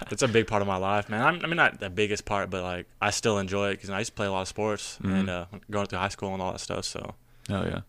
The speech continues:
Speaker 1: like, we play fantasy together. We, you know.
Speaker 2: You a fan of the Houston Texans?
Speaker 1: Yeah, I'm a fan of the Houston Texans. I'm just a fan of Houston Texans 'cause I don't really like the Dallas Cowboys.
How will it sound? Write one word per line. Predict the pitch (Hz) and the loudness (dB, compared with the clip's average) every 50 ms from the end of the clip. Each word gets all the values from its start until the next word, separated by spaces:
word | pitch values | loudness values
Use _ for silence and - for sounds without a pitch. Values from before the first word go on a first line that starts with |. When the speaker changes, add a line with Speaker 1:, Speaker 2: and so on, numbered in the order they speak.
| _ - - | _ -18 -12
Speaker 1:
like, | - 90 90 | -8 -6 -4
we | 98 98 | -4 -2
play | - 104 98 | -2 -2 -4
fantasy | - - 98 101 95 - - 92 | -4 -4 -6 -6 -6 -6 -8 -6
together. | 98 98 98 95 95 95 98 98 95 92 | -4 -4 -2 -2 -2 -2 -2 -2 -2 -4
We, | 95 95 90 90 - - - - - _ - - | -6 -8 -8 -10 -14 -20 -20 -20 -20 _ -16 -14
you | 92 | -12
know. | 87 - - - - | -12 -12 -10 -2 2
Speaker 2:
You | 92 90 | 4 4
a | |
fan | 85 - 95 92 87 | 4 4 4 2 2
of | 85 | 2
the | 90 92 | 2 0
Houston | 92 85 - 95 | 0 0 -2 -2
Texans? | - 95 98 - - - - - - - - - - - - | 0 0 0 0 -2 -8 -14 -14 -16 -18 -20 -20 -16 -6 0
Speaker 1:
Yeah, | 180 185 190 | 2 2 2
I'm | 196 196 | 2 0
a | |
fan | 165 - 143 120 | -2 -2 0 0
of | 107 | 0
the | 117 | 0
Houston | 113 - - | -2 -2 -4
Texans. | - 101 101 - 120 107 104 | -6 -6 -6 -6 -6 -4 -2
I'm | 113 123 | -2 0
just | 131 156 - | 0 0 -2
a | - | -2
fan | - 127 113 | -2 -2 0
of | 104 | 0
Houston | 113 113 104 - - | 0 0 -2 -2 -4
Texans | - 113 - - 101 - | -4 -4 -4 -4 -8 -6
'cause | - | -4
I | 101 95 | -4 -4
don't | 104 104 | -2 -2
really | 101 101 101 | -2 -2 -2
like | 95 92 - | -2 -2 -2
the | - 98 | -2 0
Dallas | 92 90 - | 0 -2 -2
Cowboys. | - 95 98 98 98 98 98 104 - - - - | -4 -4 -4 -2 -2 -2 -2 -4 -6 -8 -14 -16